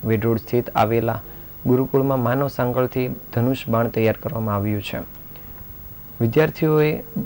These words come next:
ધનુષ બાણની આકૃતિ બનાવી શ્રી રામ લખ્યું હતું. અયોધ્યામાં ભગવાન શ્રી રામની પ્રાણ પ્રતિષ્ઠા મહોત્સવને લઈને સમગ્ર દેશના લોકોમાં ઉત્સાહ જોવા મળી રહ્યો છે. ત્યારે લોકો અલગ અલગ રીતે પોતાનો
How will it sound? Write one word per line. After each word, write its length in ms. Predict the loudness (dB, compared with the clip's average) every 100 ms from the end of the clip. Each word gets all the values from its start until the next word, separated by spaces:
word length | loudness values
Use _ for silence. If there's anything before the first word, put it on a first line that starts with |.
| 0
ધનુષ 280 | 2 2 2
બાણની 300 | 2 4 2
આકૃતિ 360 | 0 -2 0
બનાવી 360 | 2 2 0 -2
શ્રી 260 | -2 2 4
રામ 260 | 4 0 -2
લખ્યું 420 | -4 -4 -4 -2
હતું. 200 | -4 -6 -12 -16 -4
અયોધ્યામાં 500 | 0 2 2 0 2
ભગવાન 340 | 2 2 2
શ્રી 200 | 0 -2
રામની 920 | 0 0 -2 -6 -14 -18 -18 -6 0 0
પ્રાણ 300 | 2 2 2
પ્રતિષ્ઠા 400 | 0 -2 0 0
મહોત્સવને 600 | 0 0 -2 -2 0 2
લઈને 340 | 4 4 2
સમગ્ર 440 | -6 -2 0 2 2
દેશના 400 | 2 -2 -2 -2
લોકોમાં 460 | -2 0 0 0
ઉત્સાહ 360 | 0 -2 -2 -2
જોવા 280 | -2 0 0
મળી 180 | 0 -2
રહ્યો 280 | -2 -2
છે. 180 | -2 -6 -8 -10 -18 -18 -18 -16 -2
ત્યારે 220 | 2 4
લોકો 300 | 4 2 2
અલગ 340 | 2 2 2 4
અલગ 220 | 2 2
રીતે 280 | 0 0 -4
પોતાનો 540 | -4 0 0 0 -4